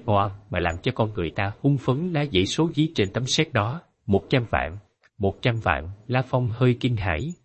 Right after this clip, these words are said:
một con số rất lớn. Cả gia đình hắn sau bao năm vất vả mới tiết kiệm, được chưa tới mười vạn gửi ngân hàng, mà hiện nay đồng tiền Trung Quốc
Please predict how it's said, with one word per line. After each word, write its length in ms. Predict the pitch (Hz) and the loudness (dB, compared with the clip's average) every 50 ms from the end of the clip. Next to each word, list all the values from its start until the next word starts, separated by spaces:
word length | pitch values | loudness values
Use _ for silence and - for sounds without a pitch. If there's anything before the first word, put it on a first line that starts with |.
| _ _ _ _ - | _ _ _ _ -2
một 140 | 104 98 - | -2 -2 0
con 180 | - 113 113 104 | 0 0 0 0
số 260 | - - 120 131 143 143 | 2 2 2 2 4 2
rất 200 | 175 170 - 139 | 0 0 2 2
lớn. 300 | 139 135 143 180 202 208 - _ _ _ _ _ - | 2 4 2 0 -2 -6 -10 _ _ _ _ _ 0
Cả 100 | 120 127 | 0 2
gia 180 | 139 147 139 120 | 2 2 2 2
đình 200 | 117 98 95 98 | 2 2 0 -2
hắn 280 | 98 120 135 175 202 190 | -2 -4 -4 -4 -4 -2
sau 220 | - - 127 120 | 0 0 0 2
bao 200 | 123 120 113 113 | 2 2 2 2
năm 200 | 110 110 110 110 107 | 0 0 -2 0 0
vất 120 | 160 160 - - - | -2 -2 -4 -4 -4
vả 220 | - 92 90 95 131 135 | -2 0 0 -2 0 2
mới 160 | 139 139 151 156 | 2 2 4 4
tiết 180 | 180 180 180 - | 2 0 0 0
kiệm, 220 | - 87 82 92 101 - _ _ _ - | 0 0 0 0 -4 -8 _ _ _ 2
được 140 | 113 117 110 - | 2 2 4 6
chưa 140 | 151 160 | 6 6
tới 200 | 160 - 180 175 | 6 6 2 0
mười 240 | 175 123 98 90 85 | 2 2 2 2 2
vạn 220 | - - 73 80 95 - | 2 0 -2 -2 -2 0
gửi 180 | - 87 117 | 0 0 0
ngân 220 | 143 147 131 117 113 | 0 0 0 0 0
hàng, 260 | 95 95 85 76 71 82 87 - _ _ _ _ _ | -2 -2 -2 -2 -2 -4 -10 -16 _ _ _ _ _
mà 100 | - 104 | 0 0
hiện 280 | 95 107 104 107 117 123 | 2 4 2 2 2 0
nay 220 | 127 120 110 107 | 0 0 0 0
đồng 220 | 101 101 90 85 | 0 0 0 0
tiền 220 | 85 - 98 87 82 | 0 0 0 0 0
Trung 140 | - 113 98 - | 0 -2 0 2
Quốc 180 | - 143 151 | 2 2 2